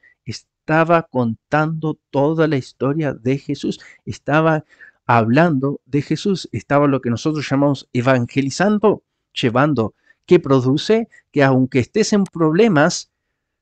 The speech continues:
¿sí? Aunque estés en tribulaciones, estás evangelizando. ¿Qué produce el Espíritu Santo? Evangelizar, hasta en los peores momentos,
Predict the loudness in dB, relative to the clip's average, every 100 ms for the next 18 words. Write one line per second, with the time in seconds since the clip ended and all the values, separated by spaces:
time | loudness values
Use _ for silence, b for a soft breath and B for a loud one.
0 | _ -4 -4 -2 -2 -2 -4 2 2 4
1 | 2 -2 -4 _ -4 -2 0 0 0 -2
2 | 0 -2 -8 _ _ _ -2 -2 -2 0
3 | 2 2 2 -6 _ 0 2 2 0 0
4 | 0 2 2 2 0 -4 _ -2 0 0
5 | 0 -2 -2 -2 -2 -4 -4 -6 -4 -2
6 | -2 -2 -8 -4 -2 0 -2 -2 -2 2
7 | 0 0 -6 -8 -2 0 0 -2 -6 _
8 | -2 2 2 2 -2 -2 0 0 0 -4
9 | -8 -16